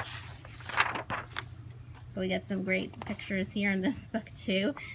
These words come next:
The kids really, and my classmates, some interesting comments. Like, they noticed that the il-, illustrator really emphasized the muscles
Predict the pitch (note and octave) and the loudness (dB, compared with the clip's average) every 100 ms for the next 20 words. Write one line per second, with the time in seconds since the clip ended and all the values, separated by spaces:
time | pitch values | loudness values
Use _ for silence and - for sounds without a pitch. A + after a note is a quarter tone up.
0 | - C4+ D#4+ E4 C#4+ C4 C4 B3 B3 A#3 | -2 2 6 6 6 6 6 6 6 6
1 | A3+ A3+ G#3+ A3 B3 G#3 A3 G#3+ G#3 - | 6 6 6 6 4 2 4 2 0 0
2 | A3 G#3 G#3+ G#3+ A3 A3+ A3+ G3 F3+ - | 2 2 4 6 6 4 4 2 2 0
3 | - - - - - - G#3+ A3 A3 A3 | -12 -14 -14 -14 -12 2 6 8 8 6
4 | - - G#3+ G3+ G3 G3+ G#3 - G3+ G#3+ | 4 4 8 10 8 4 2 4 4 4
5 | G#3+ A3 G#3+ A3 G#3 G3+ G3 G3+ G#3 A3 | 4 4 4 6 8 8 6 4 4 4
6 | - G#3+ - A3 - G#3 G#3 G#3 G3 F#3+ | 4 2 2 -2 2 4 6 4 2 0
7 | F3 F3 - A#3+ D4+ G#4 A#4 - | 2 0 0 0 0 0 -4 -8